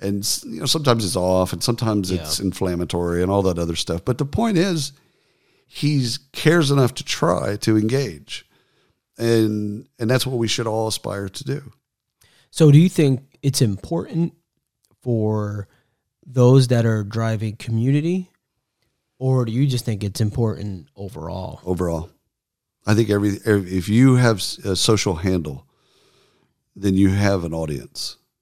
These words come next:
Speaker 2: Yeah.
Speaker 1: And what you do with it is your business,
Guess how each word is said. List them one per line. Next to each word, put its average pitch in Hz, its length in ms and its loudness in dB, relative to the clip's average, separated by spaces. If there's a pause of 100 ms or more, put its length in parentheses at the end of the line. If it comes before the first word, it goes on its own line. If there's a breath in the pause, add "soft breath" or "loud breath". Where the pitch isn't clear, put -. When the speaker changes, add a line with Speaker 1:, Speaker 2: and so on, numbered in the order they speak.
(340)
Speaker 2:
Yeah. - 160 -20 (120)
Speaker 1:
And 92 140 2
what 95 160 0
you 95 120 -2
do 98 220 2
with 92 200 0
it 87 140 0
is 80 400 -4
your 92 300 -2
business, 90 640 0